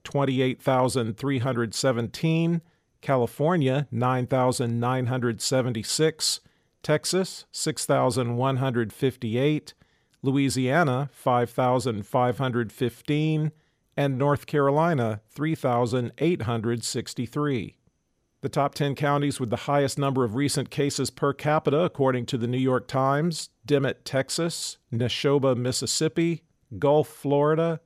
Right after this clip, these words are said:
Columbia, Florida, Chambers, Texas, Lafourche, Louisiana, Terrebonne, Louisiana,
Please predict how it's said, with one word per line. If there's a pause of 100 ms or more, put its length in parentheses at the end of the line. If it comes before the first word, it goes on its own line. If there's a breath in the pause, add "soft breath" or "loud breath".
(260)
Columbia,
Florida, (320)
Chambers,
Texas, (360)
Lafourche,
Louisiana, (480)
Terrebonne,
Louisiana,